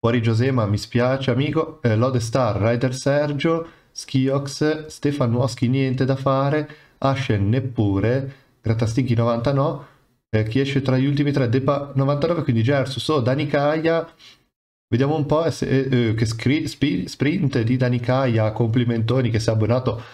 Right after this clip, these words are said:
apposta per fare il sorteggio e, e se la sta giocando, ma è le-, ancora in leggero vantaggio.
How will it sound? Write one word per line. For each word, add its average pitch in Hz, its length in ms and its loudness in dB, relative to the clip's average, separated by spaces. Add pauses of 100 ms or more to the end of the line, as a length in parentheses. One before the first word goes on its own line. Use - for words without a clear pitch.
(140)
apposta 113 600 -2
per 113 180 0
fare 113 480 0 (400)
il 139 120 0
sorteggio 175 720 0
e, 123 380 2
e 117 40 0
se 117 120 -2
la 127 80 2
sta 151 180 0
giocando, 147 540 0
ma 117 180 2
è 120 100 0
le-, 131 200 0
ancora 135 300 0
in 123 40 2
leggero 120 340 0
vantaggio. 139 840 0